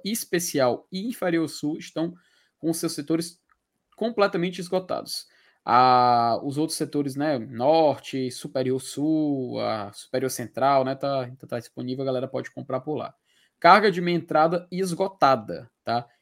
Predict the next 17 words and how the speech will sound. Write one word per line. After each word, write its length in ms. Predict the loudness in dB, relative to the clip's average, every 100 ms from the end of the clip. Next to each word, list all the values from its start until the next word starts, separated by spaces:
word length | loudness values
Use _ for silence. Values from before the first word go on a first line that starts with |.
| _
Ingressos 640 | -2 4 6 6 0 -10 -10
inteiras 520 | -10 0 2 2 0
seguem 280 | -4 -4 -4
disponíveis 580 | -8 -6 -2 0 0 -2
nas 160 | -4 -2
lojas 500 | -2 -2 -4 -8 -6
e 220 | -4 -4
no 200 | -4 -6 -6
efolia 420 | -4 -2 0 0
ponto 240 | -2 -6 -6
com 140 | -8
ponto 200 | -6 -4
B 80 | -2
R. 260 | 0 -4 _ _ _ _ _ -2
Tem 160 | 0 0
a 60 |
promoção 720 | 0 0 2 0 -2 -2 -2